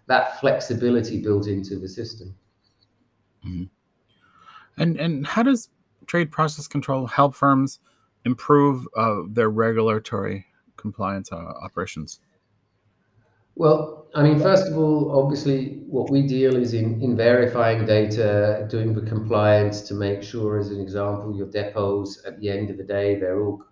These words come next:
Speaker 1: checked and, and in sync. Um, the same thing with your transactions, they're all checked and in sync, which you need out of an audit and compliance thing.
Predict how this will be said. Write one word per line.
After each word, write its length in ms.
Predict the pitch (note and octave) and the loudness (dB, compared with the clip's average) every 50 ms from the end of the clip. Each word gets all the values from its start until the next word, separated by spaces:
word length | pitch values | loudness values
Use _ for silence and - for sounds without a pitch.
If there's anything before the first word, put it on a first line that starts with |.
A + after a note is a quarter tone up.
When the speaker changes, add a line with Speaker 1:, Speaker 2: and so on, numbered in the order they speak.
| _ _ | _ _
Speaker 1:
checked 440 | - - A#2 A2 G#2+ A2 A2 - - | -10 -4 -4 -2 -2 -4 -8 -10 -10
and, 320 | G2 F#2 F#2 F2+ F2+ - - _ _ _ _ _ _ _ _ | -8 -8 -8 -8 -10 -14 -20 _ _ _ _ _ _ _ _
and 160 | G2+ G2+ F#2+ | -6 -6 -4
in 240 | G2 G#2 G#2 G#2 G2+ | -2 -2 0 0 -2
sync. 640 | G2 - - - A#2 G#2 G#2+ G#2 G#2 G#2+ - - _ _ _ _ _ _ _ - | -2 -4 -6 -2 0 0 2 0 -2 -4 -10 -14 _ _ _ _ _ _ _ -6
Um, 340 | G2 F#2 F2+ F2+ F2+ F#2 F#2 | -4 -2 0 0 -2 -2 -2
the 80 | F#2 | -4
same 320 | F#2 - - G2 G2 G2+ G2 | -6 -4 -2 0 0 0 0
thing 220 | G#2 G#2 G2 F#2+ | 0 0 0 0
with 100 | G2+ F#2+ | 0 -2
your 140 | F#2+ F#2 F2+ | -4 -6 -8
transactions, 800 | - - G#2 F#2+ F#2+ F#2+ G2+ G#2 G#2 G2+ - - - G#2 F#2+ F#2 | -6 -4 -2 -2 0 0 0 0 0 -2 -4 -6 -6 -8 -6 -4
they're 160 | F#2 F#2 F#2 | -4 -2 -2
all 120 | F#2+ F#2+ F#2 | -2 -2 -4
checked 380 | - - A2+ A2 A2 - - | -2 -4 -4 -4 -4 -6 -6
and 140 | G#2+ G2 G2 | -4 -2 0
in 120 | F#2+ F#2+ | 0 0
sync, 460 | F#2+ - - - - B2+ B2+ B2 - F#2+ | -2 -4 -8 -4 -2 -2 -2 -2 -4 -8
which 180 | F#2+ F#2+ - | -12 -10 -6
you 80 | G#2 G2 | -2 0
need 200 | G#2+ A2 A2 G#2+ | 2 2 2 2
out 180 | G2 F#2+ F#2 | 2 2 0
of 140 | F#2 F#2 - | 0 -2 -2
an 80 | F#2+ G2+ | 0 0
audit 400 | G#2+ A2 A2 A2 G#2+ - - - | 0 0 0 0 -2 -4 -4 -8
and 100 | G#2 - | -10 -12
compliance 600 | - G2+ F#2+ - - G#2+ A#2 C#3 D3 C#3+ - - | -12 -14 -16 -6 -2 0 2 4 2 2 0 -2
thing. 300 | - E3 F3 G#3 - | -6 -6 -8 -8 -8